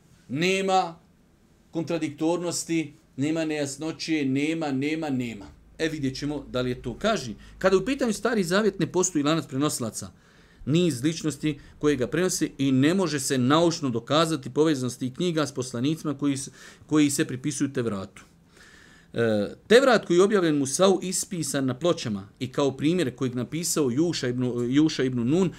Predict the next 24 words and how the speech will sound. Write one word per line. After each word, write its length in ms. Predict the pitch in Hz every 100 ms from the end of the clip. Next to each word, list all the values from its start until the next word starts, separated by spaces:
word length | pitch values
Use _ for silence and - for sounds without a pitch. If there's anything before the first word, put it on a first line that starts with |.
| -
nakon 320 | 135 147 143 120
Musa, 320 | 107 190 190 160
izgubljeni 460 | 196 190 175 165
su 160 | 131 143
i 40 |
ne 120 | 131
postoji 340 | 131 170 - 139
njihov 260 | 160 151
originalni 380 | 139 135 131 120
primjerak. 540 | 104 110 101 - - _ _ _ _ _ _ _ _ _
Znači, 380 | 143 - 143 135 _ _
Musa 420 | 135 196 135 131
imao 400 | 131 143 127 151 - _
Tevrat, 500 | 156 151 143 165 - - - - -
prepisao 720 | - 131 139 156 160 147 127 117
ga 280 | 143 175 - - -
Juša 300 | 131 151 135
ibn 260 | 113 110 131
Nun, 300 | 196 226 196 - _ _ 170
to 320 | 185 208 -
nema, 340 | 147 131 110 -
ne 180 | 131 131
postoji. 440 | 139 - 113 107 - - - _ _ _ _ _ - - - _ _ _ -
Dobro, 400 | 107 165 170 226